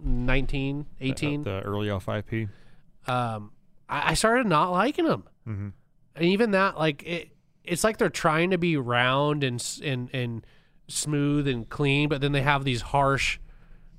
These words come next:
Speaker 1: edges every, you know what I mean?
Speaker 2: Mm-hmm.
Speaker 1: It's just, it, I'm no, like, designer, but I'm, but, but just by looking at that truck, it just doesn't, I don't know. It just doesn't look right to me.
Speaker 2: Yeah, I'm not into it. And I really don't like the, uh,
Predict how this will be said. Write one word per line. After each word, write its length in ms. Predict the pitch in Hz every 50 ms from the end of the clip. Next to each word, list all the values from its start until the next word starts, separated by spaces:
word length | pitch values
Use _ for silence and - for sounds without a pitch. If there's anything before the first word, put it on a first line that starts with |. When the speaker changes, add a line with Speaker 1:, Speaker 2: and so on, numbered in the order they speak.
| - -
Speaker 1:
edges 400 | - 139 139 135 135 127 113 110
every, 260 | 117 110 110 107 110 110 -
you 100 | 139 135
know 60 | 139 147
what 100 | 147 147
I 20 |
mean? 100 | 143 -
Speaker 2:
Mm-hmm. 180 | 151 160 160 170
Speaker 1:
It's 120 | 170 160
just, 200 | 175 160 143 -
it, 280 | 190 175 151 151 - - - - - - - - -
I'm 180 | - 175 214 226
no, 320 | 233 220 196 170 151 139 139
like, 220 | 147 156 151 147 139
designer, 600 | 151 151 135 113 139 139 147 147 135 123 117 113
but 220 | 113 123 123 120
I'm, 240 | 120 131 139 139 135 - - - - - - - -
but, 280 | 147 143 147 139 143 147
but 100 | 156 156
just 160 | 156 156 151
by 140 | - 190 175
looking 380 | 151 131 135 143 - 165 151 147
at 100 | 135 -
that 160 | 131 117 -
truck, 340 | - - 139 127 120 - 127
it 60 | 117
just 180 | 127 127 113
doesn't, 340 | - 147 143 139 151 143 127 - - - - _ - - - - _ - - - _ - - - - _ _ - - - - - _ - - - - - - - - - - - - 139
I 40 | 135
don't 100 | 135 120
know. 200 | 113 107 95 - -
It 60 | 131
just 160 | 127 135 120
doesn't 240 | - 156 135 143 131
look 160 | 120 117 - -
right 180 | 107 101 104 -
to 80 | - 110
me. 260 | 104 98 98 101 - _ _ _ _ _ _ _ _ _ _ _ _ _ _ _ _ _ _ _ _ _ _ _ _ _ _ _ _ _ _ _ _ _ _ _
Speaker 2:
Yeah, 240 | - 95 87 87 - - - - -
I'm 120 | 131 117
not 180 | 120 110 107 101
into 300 | 101 101 - - 113 107
it. 60 | 113 123
And 120 | 123 127
I 100 | 123 120
really 300 | 120 120 127 151 147 139 123
don't 200 | 123 123 117 113
like 240 | 110 110 113 - -
the, 240 | 113 113 110 107 101
uh, 280 | 98 92 90 90 90